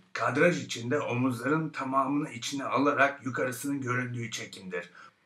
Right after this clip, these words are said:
Çoğunlukla hareket eden kişilerin yakın çekimleri için kullanılmaktadır. Karşılıklı iki kişinin konuşması sırasında da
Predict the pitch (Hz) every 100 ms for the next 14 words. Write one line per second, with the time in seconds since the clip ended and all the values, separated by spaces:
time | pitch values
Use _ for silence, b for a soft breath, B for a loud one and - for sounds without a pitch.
0 | _ - 135 143 156 160 151 151 135 -
1 | 135 131 151 120 110 104 95 - 110 117
2 | 135 123 113 151 143 123 120 113 113 113
3 | 95 123 110 113 104 101 98 92 90 87
4 | - - b b - 117 117 143 131 160
5 | 139 123 185 139 - 110 107 120 120 120
6 | 131 117 - 110 110 - 104 101 123 135